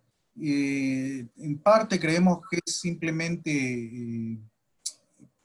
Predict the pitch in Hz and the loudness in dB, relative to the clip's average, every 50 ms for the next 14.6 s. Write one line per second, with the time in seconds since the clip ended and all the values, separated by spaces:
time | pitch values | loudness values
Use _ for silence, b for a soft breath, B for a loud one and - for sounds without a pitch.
0 | _ _ - 165 170 170 170 175 170 - 156 139 131 131 127 127 123 117 120 147 | _ _ 2 4 6 6 6 4 0 -2 -4 -4 -2 -2 -4 -4 -8 -6 -4 -2
1 | 143 160 175 175 - 175 151 143 135 127 117 131 123 127 139 151 156 156 190 180 | 0 2 2 2 2 0 0 2 0 -2 -4 -6 -4 -2 -2 -2 -2 -2 -4 -6
2 | 185 - 240 240 - - - - _ _ _ _ - 151 175 202 - - _ _ | -4 -6 -6 -6 -6 -10 -12 -16 _ _ _ _ -6 -6 -6 -6 -6 -10 _ _
3 | _ _ _ - 147 143 127 - - 139 - - 165 - 160 165 135 - 143 135 | _ _ _ -6 -4 -4 -2 -2 -4 -4 -2 -4 -4 -4 -4 -6 -4 -2 -2 -4
4 | 127 - - 139 127 127 131 143 156 156 156 160 147 143 - 123 123 135 147 151 | -4 -4 -4 -2 0 0 0 0 -2 0 0 0 0 0 -2 -2 0 0 -2 -2
5 | 160 156 156 - - - - - _ _ - 131 135 147 147 - 156 143 - 151 | -4 -8 -8 -8 -10 -12 -14 -18 _ _ -6 -4 -4 -4 -4 -6 -6 -6 -6 -6
6 | 151 151 143 143 139 123 120 127 131 143 160 165 - - 196 226 220 - - _ | -6 -6 -4 -4 -4 -4 -2 -2 -2 -2 -4 -4 -4 -4 -4 -4 -4 -8 -14 _
7 | _ _ _ _ _ _ _ _ _ _ _ - 143 135 131 131 131 135 131 127 | _ _ _ _ _ _ _ _ _ _ _ -8 -4 -2 0 0 0 0 0 0
8 | 135 143 147 156 160 - - - 160 156 - 175 156 147 151 143 139 135 - 185 | 0 0 0 0 -2 -4 -6 -6 -6 -4 -4 -4 -4 -2 -2 -2 -2 0 2 4
9 | 185 190 185 185 156 143 135 117 131 143 156 156 170 151 - 160 - 175 170 175 | 4 4 4 2 -2 -4 -4 -2 0 0 0 2 0 0 0 0 0 0 0 0
10 | 175 170 156 156 - 151 147 143 135 - - - 143 131 127 127 123 123 120 - | -2 -2 -4 -6 -4 -2 -2 0 -2 -2 -6 -6 -2 0 2 2 2 2 0 -2
11 | - _ _ _ _ _ _ _ _ _ - 143 135 131 127 127 123 123 123 123 | -8 _ _ _ _ _ _ _ _ _ -12 -8 -6 -4 -4 -2 -2 -2 -2 -4
12 | 127 - 175 170 165 156 - 165 156 156 170 185 202 202 190 185 - 151 139 139 | -4 -2 0 0 0 0 0 0 2 4 6 6 8 6 6 4 2 -2 -2 0
13 | 160 180 180 170 151 - 151 147 - 151 143 147 - 190 196 196 190 185 170 156 | 0 0 0 0 -2 -4 -6 -4 -4 -4 -4 0 2 4 4 4 4 2 2 2
14 | - 160 151 143 139 147 160 180 185 185 - - | 2 0 0 0 0 0 2 4 4 4 4 2